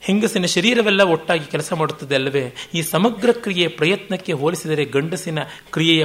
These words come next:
ಪ್ರಮಾಣವೆಷ್ಟು? ಏನೂ ಮಾಡಲಾಗದ, ಏನೂ ಮಾಡದ ನಿಷ್ಕ್ರಿಯತೆ ಅಲ್ಲವೇ ಅಂತಂತಾರೆ. ಇದನ್ನು ನೋಡಿದಾಗ ಹೆಣ್ಣಿನ ಬಗ್ಗೆ ನಮಗೆ ಗೌರವ ಬರಬೇಕು,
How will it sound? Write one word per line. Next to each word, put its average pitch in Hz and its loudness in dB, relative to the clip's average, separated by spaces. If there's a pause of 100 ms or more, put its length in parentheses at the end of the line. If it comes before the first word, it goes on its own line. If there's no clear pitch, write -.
ಪ್ರಮಾಣವೆಷ್ಟು? 143 2 (640)
ಏನೂ 175 6
ಮಾಡಲಾಗದ, 135 2 (540)
ಏನೂ 165 6
ಮಾಡದ 135 2
ನಿಷ್ಕ್ರಿಯತೆ 143 -2
ಅಲ್ಲವೇ 117 0
ಅಂತಂತಾರೆ. 113 -12 (880)
ಇದನ್ನು 175 2
ನೋಡಿದಾಗ 165 2 (880)
ಹೆಣ್ಣಿನ 156 -2
ಬಗ್ಗೆ 131 -4
ನಮಗೆ 120 -6
ಗೌರವ 139 0
ಬರಬೇಕು, 123 -4